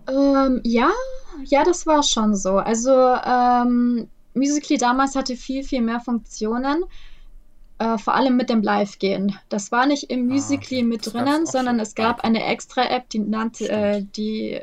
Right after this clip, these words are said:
Speaker 1: nannte sich Lively.
Speaker 2: Ja.
Speaker 1: Und, ähm,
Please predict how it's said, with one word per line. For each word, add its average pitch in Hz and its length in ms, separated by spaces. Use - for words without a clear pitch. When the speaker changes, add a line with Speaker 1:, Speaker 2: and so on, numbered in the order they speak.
Speaker 1:
nannte 226 300
sich 233 200
Lively. 214 540
Speaker 2:
Ja. 226 80
Speaker 1:
Und, 226 420
ähm, 226 600